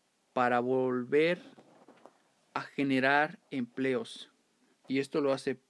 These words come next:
por medio de los impuestos o promociones. En los impuestos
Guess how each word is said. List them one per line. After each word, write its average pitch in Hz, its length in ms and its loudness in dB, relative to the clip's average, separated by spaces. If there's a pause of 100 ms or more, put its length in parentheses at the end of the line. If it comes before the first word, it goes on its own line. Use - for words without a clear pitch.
(120)
por 127 160 0
medio 131 180 4
de 127 60 0
los 120 160 -4
impuestos 151 500 -2
o 127 60 -12
promociones. 110 720 -4 (800)
En 123 160 -2
los 123 180 -2
impuestos 175 840 -2